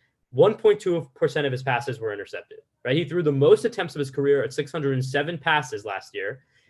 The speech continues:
threw seven interceptions. That's not a guy who's throwing the ball widely and has been prone to turnover his whole career. In the last three years, he's thrown a combined twenty-one interceptions on close to, let's pull it up right now. Let's just check the total. He's thrown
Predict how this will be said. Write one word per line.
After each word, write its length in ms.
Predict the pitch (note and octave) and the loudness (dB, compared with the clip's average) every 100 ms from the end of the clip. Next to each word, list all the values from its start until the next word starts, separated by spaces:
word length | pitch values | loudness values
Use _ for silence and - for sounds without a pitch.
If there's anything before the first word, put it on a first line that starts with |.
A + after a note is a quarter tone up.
| - | -4
threw 120 | C#3+ | -2
seven 320 | C#3 D#3+ D#3+ | 2 2 2
interceptions. 720 | D3+ C3 B2+ F#2+ - - _ _ _ _ _ _ _ _ - | 0 0 -2 -6 -10 -20 _ _ _ _ _ _ _ _ 0
That's 260 | F#3 C4 C#4+ | 4 4 4
not 140 | D4 | 4
a 60 | C4+ | 4
guy 320 | A3+ B3+ G#3 | 6 6 6
who's 180 | E3 C3+ | 4 -2
throwing 380 | C3 F3+ G#3 | 0 6 6
the 80 | F3+ | 6
ball 200 | F3 F#3 | 2 2
widely 380 | D3 E3 G3+ E3 | 4 4 2 0
and 80 | B2 | -2
has 80 | A#2+ | -2
been 140 | C3 | -6
prone 240 | C3 E3 | -4 -2
to 80 | D3+ | -2
turnover 340 | C#3 E3+ F3 A#2+ | -4 -4 -2 -4
his 120 | G#2+ | -6
whole 100 | G2+ | -8
career. 340 | - G2 F2 - _ - | -8 -10 -10 -16 _ -6
In 100 | E3 | -2
the 100 | E3 | 2
last 340 | F3 B3+ C4 | 4 4 0
three 180 | G#3+ A#3 | -2 2
years, 320 | G#3+ G#3+ G#3 | 6 8 6
he's 180 | E3 C3+ | 0 -8
thrown 180 | E3+ E3 | -4 -4
a 60 | |
combined 540 | C3+ C#3+ C3 D3+ E3+ E3 | -4 -6 -2 0 -2 -4
twenty-one 500 | - F#3 G3 E3 E3 | -8 -6 -6 -4 -2
interceptions 840 | D3 C3 C#3+ C#3 - F2+ F#2+ _ _ _ _ _ _ | -2 -2 -2 -2 -4 -14 -16 _ _ _ _ _ _
on 200 | C#3 D3 | -2 -2
close 380 | C3+ E3+ G3 - | -2 0 0 0
to, 400 | E3+ D#3 D3+ D3 | -2 0 0 -2
let's 160 | C#3 C3+ | -4 -4
pull 200 | - D#3+ | 0 2
it 60 | |
up 140 | D3+ C#3+ | 2 0
right 140 | C#3+ | -2
now. 260 | D#3 A2 F2 | 0 -4 -4
Let's 180 | G#2+ - | -8 -8
just 220 | B2+ C3 - | -12 -12 -8
check 220 | C#3 C3 | -6 -6
the 40 | |
total. 440 | C3 C3+ D3 F3 F3 _ - | -4 0 2 2 0 _ -8
He's 120 | D#3 | -8
thrown 500 | D3 E3 D#3+ D#3 D3 | -2 0 2 0 -2